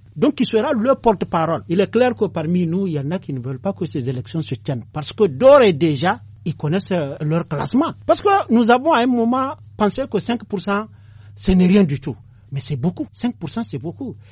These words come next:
Et on, on va, on va organiser, si Dieu le veut, après les élections, un truc ici pour décortiquer tout ce processus, comment ça se passe.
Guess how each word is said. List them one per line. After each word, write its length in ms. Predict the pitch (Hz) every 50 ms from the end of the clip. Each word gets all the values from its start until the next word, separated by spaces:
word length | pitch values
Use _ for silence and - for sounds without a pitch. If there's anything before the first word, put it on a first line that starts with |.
| - - -
Et 140 | 165 190 -
on, 60 | 156 151
on 440 | 143 139 135 151 156 151 151 147 147
va, 240 | 143 170 180 180 143
on 60 | 147 143
va 100 | 151 202
organiser, 680 | 175 160 147 139 139 139 139 135 135 160 170 165 143
si 300 | 123 - - 170 156 147
Dieu 180 | 127 120 147 156
le 160 | 151 139 131
veut, 160 | 127 135 208 320 349 - - - - -
après 280 | - 151 - - 190 190
les 200 | 170 156 131 135
élections, 360 | 151 143 143 - - 214 214
un 100 | 196 170
truc 240 | 156 - 165 160 -
ici 240 | 156 135 - 175 160
pour 220 | 160 180 165 160
décortiquer 840 | 139 143 139 - 143 131 - 139 113 - 165 156 156 147 131 127 113 -
tout 80 | 160
ce 120 | 147 - 143
processus, 540 | 110 - 143 120 - 127 113 - 147 127
comment 220 | - - 123 120 127
ça 160 | - 110 101
se 100 | - -
passe. 300 | 101 - - - - -